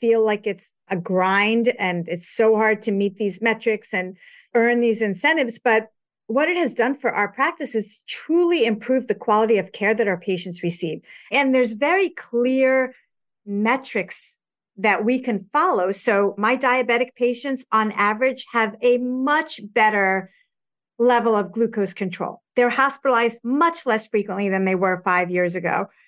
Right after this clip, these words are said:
Our patients, like, ninety percent of our patients who are eligible get their colorectal cancer screening on time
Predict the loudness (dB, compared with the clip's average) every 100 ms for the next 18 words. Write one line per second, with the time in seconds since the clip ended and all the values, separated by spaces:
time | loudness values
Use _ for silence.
0 | _ -2 0 2 2 0 0 -2 -4 -10
1 | -8 -4 0 2 2 2 0 -2 -4 -2
2 | -2 0 -2 0 0 0 -2 -2 -2 0
3 | -2 0 -2 0 -2 0 -2 -4 -2 0
4 | 0 0 0 -4 -4 -6 -4 -4 -2 -4
5 | 0 0 0 -2 0 2 4 2 -4 -6
6 | 0 0 0 -6